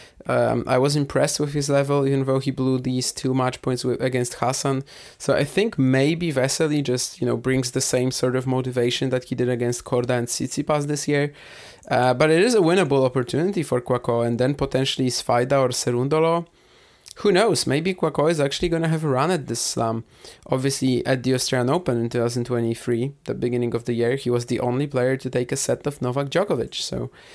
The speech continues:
that was quite an achievement as well. And my pick in this section was Bellucci, who lost in the opening round to Kukushkin. Um, not a great pick, I suppose, but this was a very even section. I felt like everyone but maybe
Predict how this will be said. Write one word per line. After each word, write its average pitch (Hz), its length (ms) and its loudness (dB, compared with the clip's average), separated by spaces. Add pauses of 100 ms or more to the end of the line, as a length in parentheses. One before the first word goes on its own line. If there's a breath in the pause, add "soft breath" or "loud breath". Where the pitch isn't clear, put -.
(200 loud breath)
that 120 180 0
was 127 160 0
quite 117 220 0
an 123 160 0
achievement 120 480 -2
as 120 160 -8
well. 113 260 -2 (880)
And 135 220 2
my 160 220 4
pick 143 260 0
in 127 120 0
this 123 120 -2
section 131 460 0
was 123 260 2
Bellucci, 120 540 0
who 127 120 -2
lost 123 320 0
in 120 120 -2
the 120 120 0
opening 117 280 -2
round 117 240 -2
to 117 80 -6
Kukushkin. 127 640 -4 (500 loud breath)
Um, 160 580 2
not 220 260 2
a 208 60 2
great 185 340 0
pick, 175 260 2
I 156 100 2
suppose, 143 560 0
but 131 220 -2
this 143 180 0
was 139 140 0
a 135 60 2
very 127 480 2
even 127 380 -2
section. 131 480 0
I 127 120 2
felt - 260 -2
like 120 220 0
everyone 120 480 0
but 113 440 0
maybe 117 640 -2